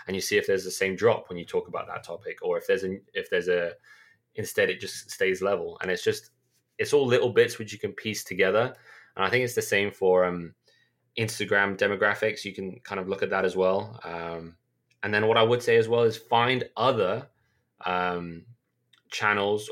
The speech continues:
or creators or businesses which are doing the same kind of thing that you are,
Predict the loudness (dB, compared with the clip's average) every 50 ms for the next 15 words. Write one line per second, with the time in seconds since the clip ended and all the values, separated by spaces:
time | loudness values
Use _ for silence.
0 | -2 0 2 4 4 2 0 -2 -8 -14 _ _ _ _ _ -12 -6 -2 -2 -2
1 | -2 -2 -2 -2 -2 -2 -2 -4 -4 -4 -4 0 0 2 2 2 0 -4 -4 -2
2 | 0 0 0 0 -4 -10 -16 _ _ _ _ _ _ -10 -10 -10 -8 -12 -12 -2
3 | 2 2 4 4 2 0 -2 -2 -2 -2 -2 -2 -2 -2 -2 -2 -2 -2 -2 -2
4 | -2 -2 0 0 2 2 4 4 4 2 0 0 -4